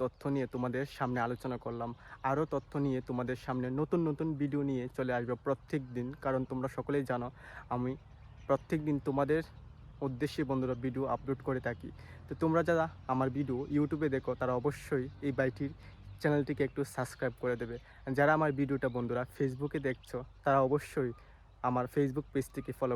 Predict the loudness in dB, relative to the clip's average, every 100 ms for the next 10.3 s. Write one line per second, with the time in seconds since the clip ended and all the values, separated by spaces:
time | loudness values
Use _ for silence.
0 | 0 -2 -2 -6 -10 -12 -20 -20 -20 -20
1 | -20 -18 -6 -2 2 2 2 2 0 -2
2 | -2 2 4 2 2 0 0 0 -4 -8
3 | -18 -6 -2 2 2 2 0 2 2 0
4 | -4 -10 -10 -20 -6 -4 -4 -2 -2 2
5 | -2 0 -2 -2 -2 -2 -2 -2 -4 -4
6 | -6 -6 -8 -8 -2 2 2 0 -2 -4
7 | -6 -10 -2 0 2 0 -4 -8 -16 -18
8 | -16 -16 -10 -2 0 -2 -2 2 4 2
9 | 0 -4 -4 -2 -4 -2 -2 0 2 2
10 | 4 2